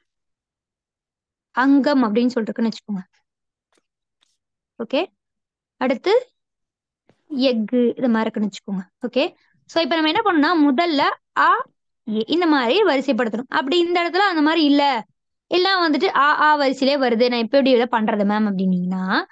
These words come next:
ரெண்டாவது எழுத்தை பாடணும், பார்க்கணும். ஓகேங்களா? அந்த ரெண்டாவது எழுத்து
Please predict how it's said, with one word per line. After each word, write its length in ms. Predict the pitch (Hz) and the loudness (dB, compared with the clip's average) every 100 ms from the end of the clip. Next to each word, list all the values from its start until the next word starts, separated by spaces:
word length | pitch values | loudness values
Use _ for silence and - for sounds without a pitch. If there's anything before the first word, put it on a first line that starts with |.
| - _ - | -18 _ -4
ரெண்டாவது 440 | 247 370 466 466 403 | -2 0 2 2 2
எழுத்தை 200 | 294 349 302 | 0 -2 0
பாடணும், 320 | 262 214 190 - | 0 0 -6 0
பார்க்கணும். 360 | 277 269 196 - | 0 0 -2 -4
ஓகேங்களா? 300 | 247 262 277 240 | -2 2 2 0
அந்த 120 | 262 | 0
ரெண்டாவது 720 | 285 330 392 427 427 427 415 415 302 | 0 0 2 4 4 2 2 4 4
எழுத்து 440 | 254 247 - - | 4 2 0 -2